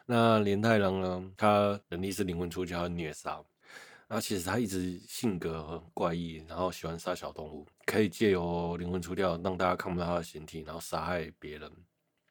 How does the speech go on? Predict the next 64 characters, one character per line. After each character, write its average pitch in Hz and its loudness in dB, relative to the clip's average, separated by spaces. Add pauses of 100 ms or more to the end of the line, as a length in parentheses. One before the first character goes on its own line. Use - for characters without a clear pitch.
(920)
他 117 -2
呢， 120 0
首 92 -6
先 95 0
杀 101 2
了 92 0
他 90 -2
自 - -8
己 90 -2
的 80 -8
同 80 -14
学。 82 -14 (360)
那 117 2
他 107 4
想 85 -4
说， 98 -2
没 117 2
有， 95 4
他 - -4
没 117 4
有 87 4
杀 90 0
人， 87 -2
为 98 -6
什 95 -6
么 80 -4
我 80 -6
的 76 -10
同 80 -14
学 78 -10
被 82 -6
杀？ - -10
该 113 -4
不 107 2
会 107 2
是 110 0
真 104 4
的 90 2
有 78 -4
人 80 -6
类， 90 -2 (200)
人 82 -4
类 92 0
之 85 -10
敌 71 -20
吧？ 73 -12 (640)
那 120 4
由 107 8
于 98 4
呢， 95 2
大 101 0
家， 104 4 (140)
那 113 4
宫 113 4
野 92 4
呢， 85 -2
也 80 -6
在 92 -2
调 90 -2
查 76 -6
这 80 -6
件 85 -4
事 - -14
情。 82 -14